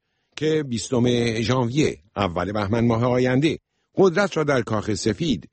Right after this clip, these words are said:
واگذار می‌کند، فرصتی دارد که بر سر چند و چون پیشرفت در مقابله با حکومت تهران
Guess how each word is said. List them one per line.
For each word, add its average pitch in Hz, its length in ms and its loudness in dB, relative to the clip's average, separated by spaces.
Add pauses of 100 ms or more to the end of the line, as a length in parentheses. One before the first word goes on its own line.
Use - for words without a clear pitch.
(140)
واگذار 95 680 0
می‌کند، 147 460 0 (340)
فرصتی 190 600 0
دارد 156 400 2
که 113 100 -6
بر 107 140 0
سر 120 440 -2
چند 95 320 0
و 92 60 -4
چون 120 360 2 (300)
پیشرفت 117 800 2 (100)
در 107 160 2
مقابله 104 460 -2
با 101 220 0
حکومت 107 360 -2
تهران 131 440 0